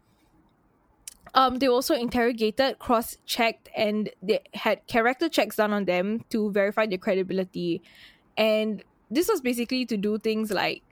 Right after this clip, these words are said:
rule out things like psychosis and stuff like that. And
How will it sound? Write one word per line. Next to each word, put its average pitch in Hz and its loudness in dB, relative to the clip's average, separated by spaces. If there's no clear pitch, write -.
rule 202 0
out 180 2
things 240 0
like 202 0
psychosis 196 0
and 190 -4
stuff - -6
like 175 -6
that. - -4
And 240 0